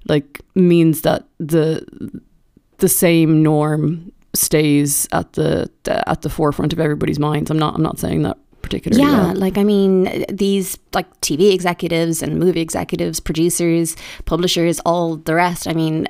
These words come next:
Speaker 2: uh, they need to be, like, economically, like, viable and stuff, right? They need to make money to keep going. So if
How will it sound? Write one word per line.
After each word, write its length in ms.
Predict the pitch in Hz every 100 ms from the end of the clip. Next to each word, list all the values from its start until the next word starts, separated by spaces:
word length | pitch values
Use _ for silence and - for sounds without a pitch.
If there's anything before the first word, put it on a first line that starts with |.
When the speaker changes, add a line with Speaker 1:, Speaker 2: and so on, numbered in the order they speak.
| -
Speaker 2:
uh, 80 | - - 55 - 175 - -
they 80 | 175
need 220 | 165 175
to 100 | -
be, 220 | 165 160
like, 380 | 156 147 _ - -
economically, 720 | 156 160 151 151 - 139 143 -
like, 140 | -
viable 500 | 165 - - 233 135
and 160 | 98 160
stuff, 220 | - 156
right? 120 | 151
They 100 | -
need 100 | 151
to 80 | 175
make 140 | -
money 300 | - 196 165
to 100 | 180
keep 140 | - -
going. 380 | 165 196 160 170 - - -
So 580 | - 170 175 170 165 - -
if 440 | - 180 - -